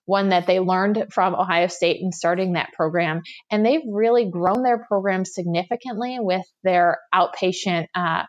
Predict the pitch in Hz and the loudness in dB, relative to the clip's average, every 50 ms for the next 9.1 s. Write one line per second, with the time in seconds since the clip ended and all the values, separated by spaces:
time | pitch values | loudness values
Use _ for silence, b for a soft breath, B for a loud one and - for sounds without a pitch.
0 | - 170 175 175 165 160 170 165 - - _ - 175 165 165 - 180 170 175 160 | -4 0 2 2 4 4 2 0 -4 -8 _ -4 -4 -4 -4 -4 -4 -4 -4 -2
1 | 165 165 151 - - 170 - - - - 180 175 - 180 170 - - _ _ 175 | -2 -2 -2 0 0 -2 -2 -4 -4 -6 -6 -4 -4 -6 -8 -8 -10 _ _ -6
2 | 160 156 170 - 170 160 - 151 151 143 165 - - - - - - - B B | -6 -6 -6 -8 -10 -8 -6 -8 -8 -8 -10 -12 -14 -16 -16 -16 -18 -18 B B
3 | B B B B B B 185 190 190 190 202 185 180 180 180 185 220 269 311 302 | B B B B B B -2 -2 2 2 2 2 2 2 2 2 4 4 4 2
4 | 254 214 - - - 214 190 180 175 180 175 - - - - 185 175 - - 185 | 2 0 -2 -6 -6 -4 -2 0 0 0 0 -2 -4 -4 -4 -4 -4 -4 -6 -8
5 | 180 - - 175 165 165 - 165 160 185 202 214 208 202 - - 208 214 208 208 | -8 -6 -6 -6 -6 -2 -2 0 2 2 2 0 -2 -2 -4 -4 -2 -2 -2 -4
6 | 208 - 190 185 185 180 180 190 202 220 247 277 B B B B - 208 202 190 | -2 -4 -4 -2 0 0 2 4 4 2 2 0 B B B B 0 2 2 2
7 | 180 - - - - 175 180 - - 196 214 - - 220 - - - 165 - - | 2 0 -2 0 0 0 0 0 -2 -4 -4 0 0 2 2 2 0 -2 -2 -2
8 | - - 175 165 175 185 - 190 - - 165 - - 233 226 - - - 311 339 | 0 0 2 2 0 0 -2 -2 -2 -2 -2 -4 -6 -8 -6 -4 -4 -2 -2 -4
9 | 339 - | -6 -8